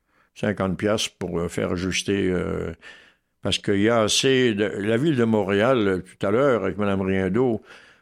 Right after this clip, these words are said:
on était un peu en avance, fait que je me suis assis sur un banc. Euh,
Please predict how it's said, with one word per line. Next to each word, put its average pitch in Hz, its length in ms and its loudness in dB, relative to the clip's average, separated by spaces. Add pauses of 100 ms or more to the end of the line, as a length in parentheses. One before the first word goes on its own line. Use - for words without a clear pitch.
(140)
on 98 160 0
était 101 180 -2
un 107 140 0
peu 123 120 -4
en 113 100 0
avance, 110 440 0
fait 104 220 -4
que 101 320 -2 (760)
je 101 220 -4
me 113 100 0
suis 117 320 0
assis 107 380 0
sur 104 240 0
un 95 160 0
banc. 127 340 0 (1000)
Euh, 92 1400 0